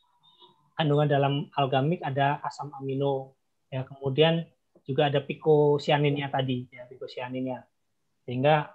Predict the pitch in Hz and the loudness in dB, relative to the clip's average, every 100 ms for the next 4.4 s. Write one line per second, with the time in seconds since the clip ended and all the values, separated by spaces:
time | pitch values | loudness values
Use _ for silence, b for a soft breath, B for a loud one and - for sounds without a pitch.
0 | - 135 123 139 135 165 156 151 123 123 | -6 -4 -2 -4 0 2 2 -2 -6 -8
1 | - _ _ _ _ - _ _ _ - | -14 _ _ _ _ -20 _ _ _ -8
2 | 175 165 156 175 165 165 170 - 180 185 | -2 0 0 0 0 -2 -4 -2 2 4
3 | - 135 110 - 139 139 160 - 135 139 | 2 -4 -6 -8 -6 -4 -4 -4 -6 -6
4 | 131 131 123 | -6 -6 -6